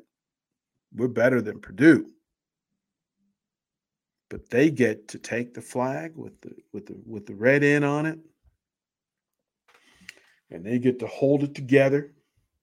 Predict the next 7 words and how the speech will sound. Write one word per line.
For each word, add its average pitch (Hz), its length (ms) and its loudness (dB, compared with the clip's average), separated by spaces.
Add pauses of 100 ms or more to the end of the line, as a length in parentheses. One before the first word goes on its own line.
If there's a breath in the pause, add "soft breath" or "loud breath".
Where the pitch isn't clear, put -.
(580 soft breath)
and 92 120 -12
they 113 160 0
get 131 200 -4
to 139 80 -4
plant 131 400 -4
it - 140 -20 (520)
firmly 131 480 6